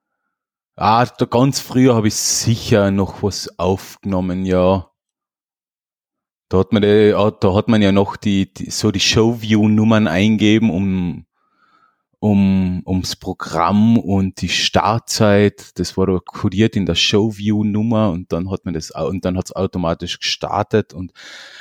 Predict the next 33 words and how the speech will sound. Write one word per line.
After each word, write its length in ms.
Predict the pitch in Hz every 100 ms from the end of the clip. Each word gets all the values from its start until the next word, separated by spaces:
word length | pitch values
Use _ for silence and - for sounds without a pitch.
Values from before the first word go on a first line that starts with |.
| - - - _ _ _ _ -
ah, 340 | 110 110 117
da 140 | - 117
hat's 140 | -
ja 120 | 120
nachher 280 | 113 113 117
alle 220 | 107 117
möglichen 400 | 110 117 117 104
Sachen 400 | - 123 113 120
gegeben 380 | 107 113 113 101
mit 340 | 101 - - _ -
Doppeltuner, 920 | 120 - 120 _ - 123 120 139 123
dass 260 | 113 104 -
du 160 | 110
aufnehmen 580 | 101 120 - 123 120 113
kannst 260 | - 113 -
und 80 |
gleichzeitig 540 | - 95 104 120 107 95
ein 120 | -
anderes 260 | 117 120 -
Programm 520 | - - 104 110 123
schauen 420 | - 120 117 113
kannst. 600 | - 113 110 110 - - _ _ _ _ _ _ _ _ -
Ja, 240 | 90 87
aber, 520 | 80 85 90 87 78 - _ _ _ _ _ _ _ -
ja, 200 | 85 76
wirklich, 400 | 98 - - -
wirklich 360 | 82 92 - -
viel 160 | 98 87
genutzt 360 | 92 90 -
hab 140 | 95 90
ich's 360 | 90 - - _ _ _ _ _ _ _ _ _ _ _ _ _ _ _ _ _ _ _ _ _ _ _ -
auch 140 | 80
nicht. 280 | 87 80